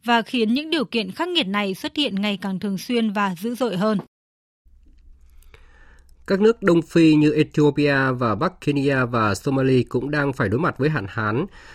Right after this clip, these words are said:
Speaker 2: và đợt hạn hán này đã ảnh hưởng nghiêm trọng tới khoảng hai mươi hai triệu người tại khu vực này.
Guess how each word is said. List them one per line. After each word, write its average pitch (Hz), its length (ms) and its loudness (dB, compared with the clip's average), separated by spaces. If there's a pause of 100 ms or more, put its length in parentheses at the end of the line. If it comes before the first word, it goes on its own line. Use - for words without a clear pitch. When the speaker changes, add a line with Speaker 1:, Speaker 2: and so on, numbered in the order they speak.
(140)
Speaker 2:
và 123 280 0
đợt 127 140 0
hạn 123 140 -2
hán 120 140 0
này 165 100 0
đã 127 160 -2
ảnh 170 180 0
hưởng 131 220 0
nghiêm 143 180 0
trọng 104 340 -4
tới 113 180 -2
khoảng 127 280 -4
hai 131 140 -6
mươi 135 100 -2
hai 131 120 -2
triệu 113 180 -6
người 107 260 -4
tại - 200 -6
khu 117 140 -6
vực 104 100 -8
này. 98 180 -4